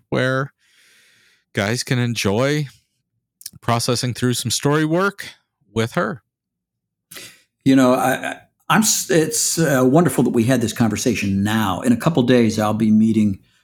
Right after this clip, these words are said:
Speaker 2: for lunch with the pastor of the church that Allie and I just joined. He's been there for, I think, twelve years, just done a beautiful job of building that church. And, uh, Allie called, uh, on the last day that you and I were in England.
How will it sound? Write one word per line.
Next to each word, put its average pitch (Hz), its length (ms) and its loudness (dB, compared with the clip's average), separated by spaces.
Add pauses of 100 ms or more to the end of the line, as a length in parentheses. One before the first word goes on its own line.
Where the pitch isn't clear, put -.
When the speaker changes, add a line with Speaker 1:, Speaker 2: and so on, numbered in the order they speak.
(160)
Speaker 2:
for 117 200 2
lunch 113 460 2
with 98 160 -4
the - 80 -20
pastor - 500 -2
of 90 120 -8
the - 60 -14
church - 440 -4
that 87 180 -4
Allie 98 220 0
and 92 80 0
I 90 140 -2
just - 340 -8
joined. 90 380 0
He's 113 180 -2
been 107 260 2
there 95 220 0
for, 85 280 -8 (680)
I 107 60 0
think, 110 340 0
twelve 107 480 0
years, 98 680 -2 (120)
just - 240 2
done 101 120 4
a 87 60 0
beautiful - 540 0
job 92 380 -2
of 90 120 -16
building 92 300 -2
that 85 160 -6
church. 90 400 -2 (640)
And, 110 260 4
uh, 104 240 0 (100)
Allie 139 300 6
called, 117 560 2 (520)
uh, 123 260 2
on 139 80 6
the 139 80 6
last 165 240 4
day 180 100 6
that 139 120 2
you 143 160 6
and 139 80 6
I 139 100 4
were 127 140 4
in 117 140 2
England. 113 440 2